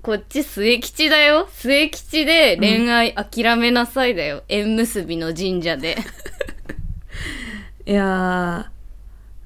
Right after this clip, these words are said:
Speaker 2: ー、なんだろうね。<laughs> ざわつくね。
Speaker 1: <laughs> そう。ちょっと嫌だった。<laughs> ちょっとじゃない、ここ結構嫌だった。え？って思ったよ。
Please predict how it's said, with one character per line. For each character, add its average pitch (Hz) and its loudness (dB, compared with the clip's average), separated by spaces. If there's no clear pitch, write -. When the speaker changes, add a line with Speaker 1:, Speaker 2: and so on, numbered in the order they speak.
Speaker 2:
ー、 247 -8
な 202 4
ん 196 4
だ 175 2
ろ 165 -2
う - 0
ね。 185 4
<laughs> - -8
ざ 214 6
わ 214 8
つ 539 8
く 220 8
ね。 220 6
Speaker 1:
<laughs> 320 6
そ 277 6
う。 - 2
ち - 2
ょ 269 10
っ 262 2
と 226 0
嫌 214 6
だ 196 4
っ 190 0
た。 180 4
<laughs> - 0
ち 220 4
ょ 220 4
っ 220 -10
と 277 2
じ 214 2
ゃ 208 4
な 190 4
い、 190 0
こ 226 2
こ 226 -4
結 285 0
構 196 2
嫌 185 4
だ 185 4
っ 175 -6
た。 208 -4
え？ - 6
っ - -12
て 202 2
思 202 4
っ - 0
た - 2
よ。 - 4